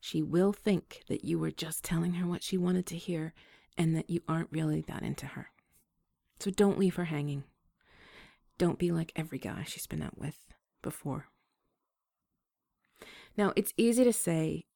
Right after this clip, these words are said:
"Have fun, relax." I know. <laughs> I know. But if you can find a way to take a deep breath and just enjoy it, you'll be very glad you did. Don't put pressure on yourself to be the best, brightest, funniest, sexiest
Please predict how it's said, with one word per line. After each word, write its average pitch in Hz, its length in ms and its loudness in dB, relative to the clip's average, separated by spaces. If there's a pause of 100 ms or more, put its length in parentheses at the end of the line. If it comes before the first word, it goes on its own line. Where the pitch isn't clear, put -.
(100)
"Have - 180 -6
fun, 247 440 -2
relax." 247 460 -8
I 165 140 0
know. 139 180 0 (260)
<laughs> - 600 -12
I - 60 0 (120)
know. 156 80 -6 (540)
But 190 120 4
if 196 120 4
you 226 60 2
can 233 160 6
find 220 420 4
a 220 60 2
way 170 180 4
to 170 80 0
take 165 240 -4
a 160 40 -14
deep - 260 -6
breath 160 340 -4
and 156 160 -4
just - 220 -8
enjoy 156 340 -4
it, - 320 -8 (380)
you'll 170 160 4
be 160 120 -2
very 151 220 -4
glad 147 320 -6
you - 60 -14
did. - 260 -14 (1120)
Don't 190 220 4
put - 180 -8
pressure 185 320 -4
on 170 120 -2
yourself - 480 -6 (540)
to - 100 -4
be 165 140 0
the - 160 -12
best, 185 480 0
brightest, - 460 -6
funniest, 208 560 -2
sexiest 214 580 -2